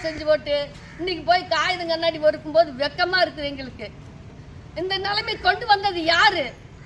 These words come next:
நகராட்சி அலுவலர்களும் ஆணையாளர்களும். எங்களுக்கு கையெழுத்து போட்டிருந்தா இந்நேரம் பென்ஷன் கிடைச்சிருக்குமல்ல. எங்க பாவத்துல மண்ணாளி போட்டு போறாங்களே, நாங்க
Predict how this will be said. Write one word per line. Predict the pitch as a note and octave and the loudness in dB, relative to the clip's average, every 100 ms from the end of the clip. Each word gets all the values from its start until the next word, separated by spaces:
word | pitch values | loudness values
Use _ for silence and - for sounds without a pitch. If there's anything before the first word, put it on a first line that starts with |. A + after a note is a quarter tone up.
| - - - - C#4+ | -20 -18 -18 -8 -4
நகராட்சி | E4 F#4 F#4+ F4+ D#4+ | -2 0 0 2 2
அலுவலர்களும் | D#4+ F4+ F4 E4+ D4+ C#4+ E4+ D4+ - - - D4 | 2 2 2 2 2 0 0 -2 -10 -14 -6 -4
ஆணையாளர்களும். | E4 D#4 C#4+ B3 A3+ G#3 - - - - | 0 2 2 -2 -10 -12 -14 -16 -10 2
எங்களுக்கு | E4 F#4 E4+ | 2 2 0
கையெழுத்து | E4+ G4+ G4+ F4+ E4+ | 2 4 4 4 2
போட்டிருந்தா | F4+ F4 F4+ F#4 | 2 0 -2 -2
இந்நேரம் | E4+ F4 E4+ D4 | 0 0 -2 -2
பென்ஷன் | D#4+ E4 D#4 | -6 -8 -8
கிடைச்சிருக்குமல்ல. | D4 D4 D4+ C4 B3+ B3 G#3 - - E4+ | -8 -4 -6 -6 -10 -10 -12 -14 2 2
எங்க | G4+ G#4 F4+ | 4 0 -2
பாவத்துல | G4 G4+ G4 G4 | -2 -2 -4 -4
மண்ணாளி | F#4 F#4+ F#4 F4+ D#4+ | -4 -2 -2 0 2
போட்டு | E4 E4 C4+ | 2 0 -2
போறாங்களே, | D#4 D4 C#4+ C4+ A#3 - - - - E4 | -2 -2 -4 -6 -8 -10 -14 -16 -6 0
நாங்க | G4+ | 2